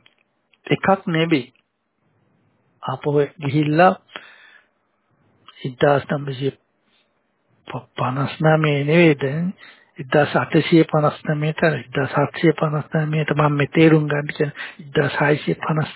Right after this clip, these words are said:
නවයට, එක්දාස් හාරසිය, එක්දාස් තුන්සිය.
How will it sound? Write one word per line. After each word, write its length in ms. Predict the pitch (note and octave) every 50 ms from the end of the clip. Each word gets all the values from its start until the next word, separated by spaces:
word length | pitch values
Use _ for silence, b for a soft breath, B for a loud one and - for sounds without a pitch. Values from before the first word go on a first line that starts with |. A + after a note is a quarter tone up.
| -
නවයට, 380 | E3 D3+ D3 C#3+ D3 D3+ - - - B B B B B B B B B B B B _ _ _ _ -
එක්දාස් 560 | - D3 C#3 - - D3 C3+ - - - - - - _ _ _ _ _ _ _ _ _ _ -
හාරසිය, 600 | - - - D3+ D3 D3+ D3+ D3 - - F3+ D#3+
එක්දාස් 360 | C#3 - - - - - -
තුන්සිය. 600 | - - D#3+ D#3 E3 E3+ D3+ - - E3+ D#3+ D#3+